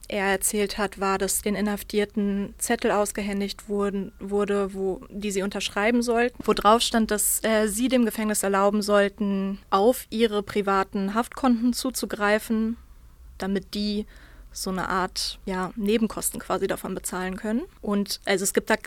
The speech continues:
dann keine Möglichkeit irgendwie, „Nein, das, dem stimme ich nicht zu“, anzukreuzen, sondern die müssen unterschrieben zurückgegeben werden.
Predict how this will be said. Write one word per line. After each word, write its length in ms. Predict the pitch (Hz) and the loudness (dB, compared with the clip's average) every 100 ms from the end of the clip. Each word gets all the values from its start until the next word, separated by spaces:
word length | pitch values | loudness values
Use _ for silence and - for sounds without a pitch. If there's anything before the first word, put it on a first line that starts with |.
| - | -2
dann 240 | 208 196 | -2 -2
keine 540 | - - 208 220 214 | -2 2 4 4 4
Möglichkeit 720 | 202 202 226 202 196 - 202 - | 4 4 4 2 -4 0 0 2
irgendwie, 580 | 202 202 196 202 196 | 0 0 -2 -2 0
„Nein, 480 | 190 190 208 220 196 | 2 4 6 6 2
das, 240 | 185 - - | 0 -2 -2
dem 160 | 185 | -4
stimme 220 | 190 202 196 | -4 -2 -2
ich 80 | |
nicht 220 | 214 214 - | -2 -2 -2
zu“, 100 | - | -2
anzukreuzen, 720 | 190 190 - - 370 - 202 | -2 -4 -8 -2 -2 -2 -6
sondern 380 | 180 185 190 196 - - - | -8 -6 -8 -12 -18 -20 -4
die 60 | 196 | 0
müssen 280 | 196 - | 0 0
unterschrieben 640 | 185 190 185 - - 208 196 | -4 -2 -4 -4 -8 -6 -4
zurückgegeben 640 | - 220 226 185 180 185 | -4 -4 -6 -2 -2 0
werden. 440 | 180 180 202 226 | 0 0 0 -4